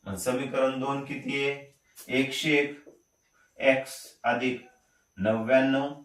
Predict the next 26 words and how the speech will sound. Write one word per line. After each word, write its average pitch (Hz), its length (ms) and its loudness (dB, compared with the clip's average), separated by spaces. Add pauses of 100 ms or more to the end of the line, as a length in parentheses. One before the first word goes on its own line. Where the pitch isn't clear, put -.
(160)
वाय 104 500 6 (360)
बरोबर 101 460 -2
पाचशे - 580 2
एक. 107 320 -2 (460)
आणि 98 240 -6
समीकरण 113 580 -4
एक 123 220 -4
आहे 101 540 -2 (200)
नव्याण्णव 127 680 0
एक्स 120 320 -2 (320)
अधिक 117 480 -4 (640)
एकशे 107 680 -6
एक 143 300 2
वाय 95 420 2 (460)
बरोबर 107 540 0 (840)
चारशे 98 760 -2
नव्याण्णव. - 1700 -14
वजाबाकी 120 480 2
करायची 101 320 -4
म्हणजे 98 220 -6
इथं 110 240 -8
वजा, 107 420 0
इथं 104 260 -8
वजा, 104 360 -6
इथं 101 320 -10
वजा. 87 300 -12